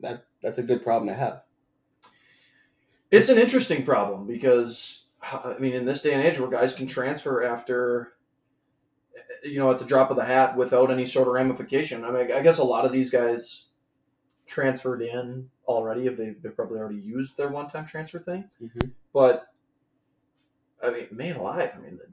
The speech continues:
Speaker 2: the, the, the amount of mouths to feed and the guys gotta keep happy there. I mean, Marcus Carr, you, we just talked, I mean, he had the keys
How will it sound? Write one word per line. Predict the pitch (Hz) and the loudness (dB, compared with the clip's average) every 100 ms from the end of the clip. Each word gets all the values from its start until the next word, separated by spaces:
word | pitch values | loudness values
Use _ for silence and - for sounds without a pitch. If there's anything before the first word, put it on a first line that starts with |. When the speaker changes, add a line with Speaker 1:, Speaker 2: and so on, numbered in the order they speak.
| - | -20
Speaker 2:
the, | |
the, | - 120 | -20 -10
the | 127 | -4
amount | 117 120 143 | -2 0 0
of | 113 | -2
mouths | 110 120 151 143 | 0 0 0 -4
to | 123 | -10
feed | - 135 151 | -6 -2 -2
and | 113 | -4
the | 98 | -6
guys | 117 123 123 | -2 -2 2
gotta | 120 | 0
keep | 120 123 117 | 0 -10 -6
happy | 110 - 113 | -4 -4 -6
there. | 90 90 90 95 _ _ _ _ | -4 -2 -4 -6 _ _ _ _
I | |
mean, | 127 | -2
Marcus | 127 160 - - | 2 2 -2 -2
Carr, | 135 156 110 - | 2 4 4 0
you, | 123 120 | -10 -10
we | 131 | -8
just | - - | -10 -2
talked, | 131 151 - | 0 0 -4
I | 104 | -8
mean, | 117 107 _ _ _ _ _ | -10 -14 _ _ _ _ _
he | _ 160 175 160 | _ -6 -4 -4
had | 127 117 110 | -2 0 0
the | 110 | -4
keys | 120 147 147 131 117 107 - - | -12 -8 0 0 0 -8 -14 -16